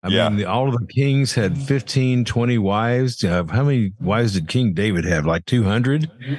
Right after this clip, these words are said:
Speaker 2: Right.
Speaker 1: Uh, women have always been subservient in the Bible, and that's what they teach on.
Speaker 2: Right.
Speaker 1: And it's, it's not, and I think in the United States has gone through its, you know,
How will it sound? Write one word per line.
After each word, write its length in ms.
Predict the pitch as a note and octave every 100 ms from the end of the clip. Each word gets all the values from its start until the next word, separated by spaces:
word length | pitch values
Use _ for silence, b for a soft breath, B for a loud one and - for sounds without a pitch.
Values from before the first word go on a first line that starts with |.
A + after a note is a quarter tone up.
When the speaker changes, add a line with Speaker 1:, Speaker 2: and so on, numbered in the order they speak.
| D3+ -
Speaker 2:
Right. 340 | F2 F2+ E2
Speaker 1:
Uh, 100 | A#2
women 360 | A#2 F3+ G#3 C3+
have 120 | A2
always 300 | C3+ D3 A#2+
been 220 | G#2 B2
subservient 720 | A2+ A2+ F#2+ - D#3+ C3 G#2
in 80 | G#2+
the 80 | A2
Bible, 600 | G#2 C#3 D3 G2 G2 G2+ _ _ _ _ _ -
and 200 | G#2+ A2
that's 180 | B2+
what 120 | C3 A#2+
they 120 | C3+
teach 340 | - G3+ -
on. 320 | G2 - - - - _ _ _ _ _ _
Speaker 2:
Right. 220 | F#2 F2+
Speaker 1:
And 100 | G#2
it's, 180 | A2+ -
it's 400 | - A2 - - -
not, 160 | G#2+
and 400 | - A2+ A2+ G2 - G2+
I 100 | A2+
think 160 | E3
in 260 | B2+ F#2+ E2+
the 100 | G#2
United 360 | G2+ A#2 B2
States 340 | G2+ A#2 A2 -
has 240 | E2 - E2 - _
gone 260 | G#2+ B2 B2
through 240 | - G#2+ F2+
its, 240 | E2+ -
you 80 | F2
know, 360 | E2 E2+ F2